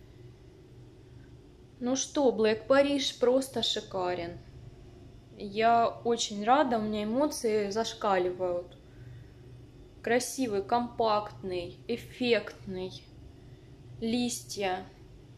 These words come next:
Очень интересный сорт. Украсит, украсит, э, о-, однозначно он украсит квартиру. Вот эти лаковые его соцветия — это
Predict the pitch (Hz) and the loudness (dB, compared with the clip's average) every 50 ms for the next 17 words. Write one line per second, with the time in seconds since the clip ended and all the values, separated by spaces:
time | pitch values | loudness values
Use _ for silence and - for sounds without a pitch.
0 | - - - - - 233 240 240 233 - 202 185 185 - - - - - 208 202 | -20 -20 -14 -6 -2 0 0 0 0 -2 -6 -6 -10 -12 -16 -20 -16 -10 -8 -8
1 | 196 196 - 208 190 190 185 185 - - - 185 185 - - - 180 175 170 - | -6 -4 -4 -4 -2 -2 -4 -4 -6 -10 -10 -12 -12 -10 -8 -8 -6 -6 -8 -8
2 | - - - - - - - - - - - - - - - - - - - - | -12 -20 -20 -20 -20 -20 -20 -20 -20 -20 -20 -20 -20 -20 -20 -20 -20 -20 -20 -20
3 | - - - - - - - - - - - - - - 226 220 - 262 247 233 | -20 -20 -20 -20 -20 -20 -20 -20 -20 -20 -20 -20 -14 -8 -8 -2 2 6 6 6
4 | 214 208 196 - - 202 190 - - 196 208 - 262 269 285 294 277 - 262 233 | 6 6 2 -2 -4 -4 -6 -6 -6 -10 -4 0 4 6 6 6 6 4 0 0
5 | 240 - - - 214 208 208 202 202 208 196 180 - - - - - - - - | 0 -2 -2 0 2 2 2 2 2 2 0 0 -4 -8 -12 -10 -8 -4 0 0
6 | 226 220 - 240 220 254 277 269 254 311 277 240 233 - - 220 208 208 208 208 | 2 2 2 2 2 2 2 2 4 4 2 2 2 0 0 0 0 2 0 0
7 | 208 233 214 208 202 202 - 214 202 - - 208 208 208 202 - - 240 240 262 | 0 2 2 2 2 0 -2 -6 -6 -6 -4 -2 -2 -4 -4 -8 -6 -2 0 2
8 | 262 240 202 190 190 190 190 202 - - - - - - - - - - - - | 4 4 4 2 0 -2 -4 -8 -10 -14 -18 -20 -20 -20 -20 -18 -18 -18 -18 -18
9 | - - - - 202 196 - 220 214 214 220 220 214 214 208 214 214 - - - | -18 -18 -16 -16 -14 -8 -6 -6 -4 -2 0 0 0 0 -2 -4 -6 -12 -14 -14
10 | - - - - - - 220 226 240 240 240 240 226 208 208 202 208 208 202 202 | -14 -14 -16 -12 -6 0 4 6 6 6 4 4 2 2 2 2 0 -2 -2 -4
11 | 202 196 202 202 202 208 202 196 - - - - 214 196 - - - 240 277 285 | -4 -6 -8 -8 -8 -8 -8 -10 -12 -12 -10 -10 -10 -10 -12 -10 -4 -2 -2 -2
12 | 294 285 - - 208 196 190 190 190 190 - - - 180 180 180 175 147 139 - | -2 -4 -4 -4 -2 -2 -2 -2 -4 -6 -8 -6 -4 -4 -2 -4 -6 -8 -10 -12